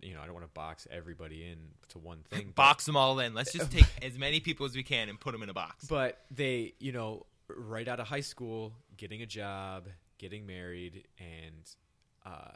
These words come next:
Speaker 1: you know, having kids, and then being at that job for the rest of your life, and then, like, being grateful for it, you know, like, "Thank God I have this well-paying job and I can survive off this," and not really thinking,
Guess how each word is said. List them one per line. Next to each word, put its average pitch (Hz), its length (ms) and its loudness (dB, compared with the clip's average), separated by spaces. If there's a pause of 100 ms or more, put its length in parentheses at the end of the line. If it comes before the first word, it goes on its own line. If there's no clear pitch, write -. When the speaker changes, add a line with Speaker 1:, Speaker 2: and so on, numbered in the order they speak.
(120)
Speaker 1:
you 104 100 -14
know, 90 80 -14
having 92 320 -14
kids, 87 420 -12
and 92 120 -14
then 87 160 -14
being 101 220 -10
at 95 100 -10
that 90 160 -10
job 95 400 -6
for 87 420 -12 (280)
the 110 100 -10
rest 98 400 -8
of 85 100 -16
your 90 140 -10
life, 95 420 -10 (240)
and 113 160 -8
then, 107 100 -10
like, 104 200 -10
being 95 320 -10
grateful - 420 -8
for - 280 -14
it, - 100 -20 (180)
you 98 140 -12
know, 85 120 -12
like, 85 260 -14 (340)
"Thank 101 220 -12
God 107 240 -6
I 92 80 -8
have 92 240 -12
this - 260 -14
well-paying 85 480 -14
job 80 420 -14
and 80 120 -16
I 78 100 -16
can 87 120 -20
survive 78 440 -14
off 76 200 -16
this," 76 300 -18 (540)
and 101 120 -14
not 101 240 -8
really 92 200 -14
thinking, 87 640 -16